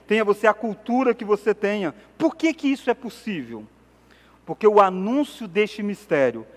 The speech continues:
é feito através de um poder sobrenatural. Olha o verso sete ainda.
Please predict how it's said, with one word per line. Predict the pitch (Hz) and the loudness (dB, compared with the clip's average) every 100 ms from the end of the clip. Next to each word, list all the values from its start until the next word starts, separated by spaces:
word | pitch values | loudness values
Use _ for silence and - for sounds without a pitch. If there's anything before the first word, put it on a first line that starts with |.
| _ | _
é | - 175 | -8 -8
feito | - 208 226 208 220 - - | 2 2 2 -6 -14 -14 -4
através | 175 - 190 165 202 175 | -4 0 2 4 0 0
de | 202 | -8
um | 208 | -8
poder | - 226 190 135 196 233 220 - | -6 -2 -2 0 -2 -2 -8 -16
sobrenatural. | - - - 247 247 220 208 190 185 - 190 135 95 92 - _ _ - | -20 -20 -2 0 2 2 2 2 -4 -4 -6 -4 -6 -10 -20 _ _ -2
Olha | 202 | -2
o | 190 | 2
verso | 185 180 | 0 0
sete | - - 139 - 135 | -14 -2 -2 -2 -10
ainda. | 113 98 | -10 -12